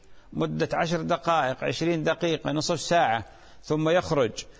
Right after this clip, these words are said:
ويقول: "والله ما أدري، يمكن كذا"، هذا مجنون. سامحوني أقول هذا الكلام،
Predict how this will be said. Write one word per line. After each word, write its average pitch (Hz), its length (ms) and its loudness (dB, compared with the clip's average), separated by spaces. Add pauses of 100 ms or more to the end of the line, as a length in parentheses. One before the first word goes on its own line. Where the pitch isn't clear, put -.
(120)
ويقول: 147 340 2
"والله 165 380 2
ما 165 260 0
أدري، 151 220 0
يمكن 160 300 0
كذا"، 160 280 -2
هذا 175 580 2
مجنون. 156 500 0 (560)
سامحوني 156 600 0
أقول 123 220 0
هذا 110 180 2
الكلام، 98 340 -6